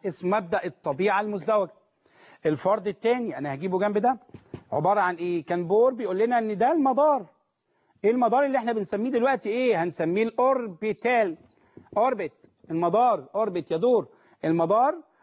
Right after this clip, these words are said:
أو الأوربيتال اللي هي المنطقة اللي أنا مش قادر أحدد مكان الإلكترون فيها، اللي بيزيد فيها احتمال تواجد الإلكترون. في الفرض الثاني اسمه مبدأ، نكتبه هنا، مبدأ عدم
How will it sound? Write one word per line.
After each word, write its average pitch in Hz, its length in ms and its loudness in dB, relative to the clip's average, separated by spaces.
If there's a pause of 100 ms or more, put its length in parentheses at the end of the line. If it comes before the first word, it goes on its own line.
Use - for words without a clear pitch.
(200)
أو 214 180 4
الأوربيتال 233 880 0
اللي 202 140 -2
هي 196 120 4
المنطقة 196 480 0
اللي 262 140 -2
أنا 269 120 -4
مش 226 160 -8
قادر 254 280 0
أحدد 262 440 -2
مكان 220 300 -2
الإلكترون 202 460 -2
فيها، 214 340 -4 (100)
اللي 220 200 0
بيزيد 233 440 2
فيها 311 160 0
احتمال 220 420 -2
تواجد 226 200 2
الإلكترون. 214 520 0 (560)
في 226 500 2
الفرض 185 360 0
الثاني 196 560 -2 (260)
اسمه 165 360 -2
مبدأ، 185 420 0 (460)
نكتبه 143 420 -2
هنا، 240 200 0 (680)
مبدأ 196 480 0 (800)
عدم 208 580 0